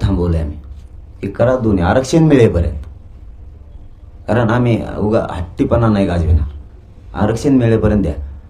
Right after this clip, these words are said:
आता आम्हाला जर विरोध करायचा असता तर मग अशी त्यांनी त्याचं नाव विषय काढला होता की असं होते,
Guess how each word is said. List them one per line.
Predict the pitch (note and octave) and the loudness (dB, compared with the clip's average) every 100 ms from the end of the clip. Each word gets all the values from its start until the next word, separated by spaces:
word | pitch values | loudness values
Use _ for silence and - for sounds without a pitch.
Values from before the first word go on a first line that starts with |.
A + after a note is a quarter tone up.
| - | -12
आता | - - | -4 2
आम्हाला | B2+ C3+ C3+ | 4 4 4
जर | C3 | 4
विरोध | C3 C3 C3 | 4 4 4
करायचा | C3 B2+ A#2+ G#2+ | 2 0 0 0
असता | G2+ - - - - - - | -4 -6 -14 -16 -20 -20 -12
तर | F2 | -2
मग | G#2 G2+ | 0 0
अशी | F#2+ F#2 | -2 -4
त्यांनी | E2+ F2 | -2 0
त्याचं | E2+ F2 E2 E2+ | 0 -2 -2 -2
नाव | E2+ E2 | 0 0
विषय | D2 E2 E2 | -2 -4 -4
काढला | E2+ E2+ D2+ | -2 -2 -2
होता | D2+ D#2+ | -6 -6
की | D#2+ D#2+ - | -6 -6 -4
असं | E2 E2 | -6 -4
होते, | D#2+ D#2+ D#2+ D2+ | -4 -2 -4 -4